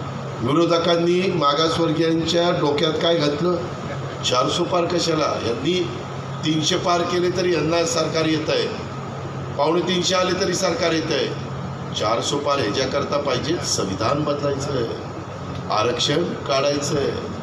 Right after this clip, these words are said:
त्याच्या संदर्भातल्या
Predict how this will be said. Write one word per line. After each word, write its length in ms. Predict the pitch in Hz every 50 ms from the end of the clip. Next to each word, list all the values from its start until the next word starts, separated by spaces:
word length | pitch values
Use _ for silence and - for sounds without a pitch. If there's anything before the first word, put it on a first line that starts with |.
| - - - - - - - - - - - - - - - - -
त्याच्या 260 | 117 120 117 143 143
संदर्भातल्या 1160 | 139 - 139 135 131 135 139 135 139 139 139 139 139 147 147 147 165 165 156 - - - -